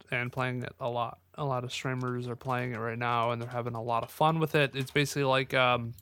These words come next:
it's, it's basically C S:go, uh, mixed with, like, Overwatch abilities,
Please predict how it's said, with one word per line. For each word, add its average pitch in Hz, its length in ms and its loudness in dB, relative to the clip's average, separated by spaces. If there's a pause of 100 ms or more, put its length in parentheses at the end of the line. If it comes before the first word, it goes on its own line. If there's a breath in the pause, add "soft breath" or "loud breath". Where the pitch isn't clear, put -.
(680)
it's, 175 160 0 (100)
it's 156 140 4
basically 202 280 8
C 180 220 4
S:go, 160 640 6 (760 loud breath)
uh, 131 440 8
mixed 156 300 2
with, - 140 0
like, 139 220 2
Overwatch 165 520 6
abilities, 175 680 2